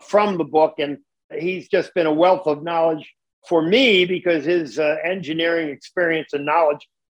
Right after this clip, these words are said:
is certainly greater than mine. So I'm, I'm always, uh, learning something.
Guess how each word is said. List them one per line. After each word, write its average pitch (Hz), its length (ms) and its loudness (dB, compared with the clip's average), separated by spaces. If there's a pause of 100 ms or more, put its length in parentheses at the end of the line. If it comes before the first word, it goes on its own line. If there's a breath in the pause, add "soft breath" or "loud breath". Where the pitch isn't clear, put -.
is 151 200 -4
certainly 160 480 4 (100)
greater 160 500 6
than 139 160 0
mine. 143 280 0
So 139 160 -2
I'm, 135 160 -4 (400)
I'm 151 200 -2
always, 170 760 4
uh, 147 140 -4
learning 175 460 -2
something. 127 420 -10